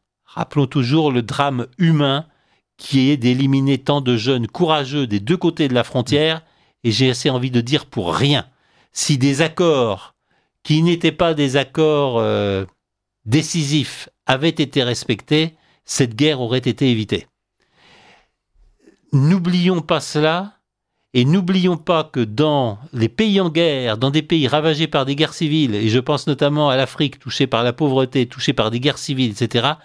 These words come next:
il y a de l'espoir. Cet espoir qui nous manque tellement en France, qui nous manque tellement dans une partie de l'Union européenne, et je dirais que ça n'est pas simplement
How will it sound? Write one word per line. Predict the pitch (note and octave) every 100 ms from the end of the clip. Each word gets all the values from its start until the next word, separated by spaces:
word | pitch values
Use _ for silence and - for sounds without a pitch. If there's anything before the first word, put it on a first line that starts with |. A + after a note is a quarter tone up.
| _ _ A#2+
il |
y | A#2+
a |
de | B2
l'espoir. | D3+ - - G2+ - _ _ _ _ _
Cet | - D#3 D#3+
espoir | - - D3 -
qui | C3
nous | B2+
manque | A#2 G#2+ -
tellement | - G3+ F3+ E3 C#3+ A2 _ _ _ _ _ _
en | A#2
France, | - - D3 F3 - - _ _ _ -
qui | B2+
nous | C#3
manque | E3 F#3
tellement | G3 E3+ E3+
dans | C#3+
une | B2+ C#3
partie | C3+ - D#3+
de | B2+
l'Union | C3 C3+
européenne, | B2 A#2+ C3+ E3 G3+ _ - - _ _ _ _
et | B2+
je | A#2+
dirais | C#3+ E3 F#3
que | -
ça | D#3
n'est | D3+
pas | D#3 E3 D3+ A#2+ G#2+ _ _ _ _ _ _
simplement | - - F3 F#3 E3+ D#3 D3+ B2 G#2+